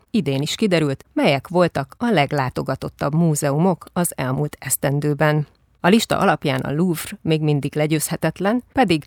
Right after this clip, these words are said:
a novemberi terrortámadások miatt egy ideig zárva tartottak,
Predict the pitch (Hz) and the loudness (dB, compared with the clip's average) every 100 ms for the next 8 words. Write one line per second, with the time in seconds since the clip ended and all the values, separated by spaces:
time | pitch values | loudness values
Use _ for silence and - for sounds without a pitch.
0 | _ 262 240 160 147 151 - - 160 143 | _ 4 6 6 4 0 -4 0 2 2
1 | 143 - 156 143 131 139 - - 180 170 | -2 -2 0 0 -2 -4 -6 -4 0 0
2 | 147 - - _ 208 190 160 147 151 151 | 0 -6 -20 _ -2 0 2 2 2 2
3 | 143 143 147 135 131 - - 202 | 2 0 -4 -6 -6 -10 -2 -2